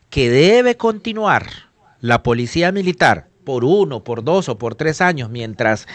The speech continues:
integramos la nueva estructura de la nueva policía civil ya depurada, me parece que es un reconocimiento al presidente Hernández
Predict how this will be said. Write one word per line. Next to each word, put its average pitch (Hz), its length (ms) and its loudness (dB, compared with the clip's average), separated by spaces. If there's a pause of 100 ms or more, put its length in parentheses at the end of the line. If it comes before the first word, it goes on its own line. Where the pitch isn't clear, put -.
(120)
integramos 127 720 2
la 117 140 2
nueva 143 280 4
estructura 156 540 2
de 117 60 -2
la 107 120 -2
nueva 143 240 -4
policía 165 540 -2 (340)
civil 160 460 2 (200)
ya 120 200 4
depurada, 147 600 4 (480)
me 160 160 -6
parece 165 340 -4
que 196 100 -6
es 175 60 -4
un 190 120 -4
reconocimiento 156 920 -6
al 175 100 0
presidente 131 540 -4
Hernández 165 560 -2